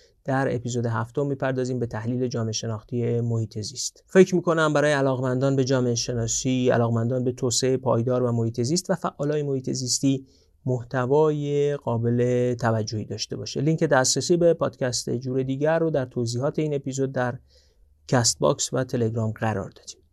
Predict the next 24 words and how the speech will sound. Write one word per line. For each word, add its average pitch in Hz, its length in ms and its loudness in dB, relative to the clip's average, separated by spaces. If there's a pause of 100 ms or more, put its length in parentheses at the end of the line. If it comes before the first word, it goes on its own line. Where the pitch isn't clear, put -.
(200)
این 196 460 8 (240)
اولین 147 460 6
اپیزود 139 400 0
پادکست 139 460 0
دغدغهٔ 123 440 0
ایران 123 360 2
در 123 140 2
سال 123 220 -2
هزار 117 260 0
و 120 40 0
چهارصد 120 500 -4
و 117 120 0
سه 113 360 2
بود. 110 200 -2
امیدواریم 139 560 2 (600)
محتوای 143 800 4
خوبی 147 480 4
رو 117 160 2
در 113 160 0
این 127 340 -4
سال 123 720 -2
ارائه 113 400 0
کنیم. 113 320 -4
فعلاً 147 480 4